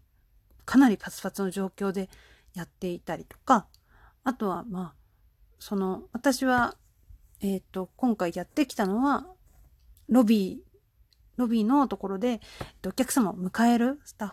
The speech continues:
フだったんですけれど、まあね、普通に、なんだろう、お客様はいらっしゃるので、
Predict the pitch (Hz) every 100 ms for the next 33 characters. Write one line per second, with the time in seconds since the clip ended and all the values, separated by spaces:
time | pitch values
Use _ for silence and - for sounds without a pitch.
0 | - 196 - 208 - 190 175 - - 190
1 | 240 339 330 - - - _ - _ _
2 | _ _ - 370 240 170 185 190 - _
3 | _ _ - - - 254 262 247 240 -
4 | _ _ _ _ _ - _ _ _ _
5 | _ _ 202 196 165 - 226 339 _ _
6 | _ _ _ _ _ 190 240 - 247 180
7 | 165 170 - 175 170 170 240 240 -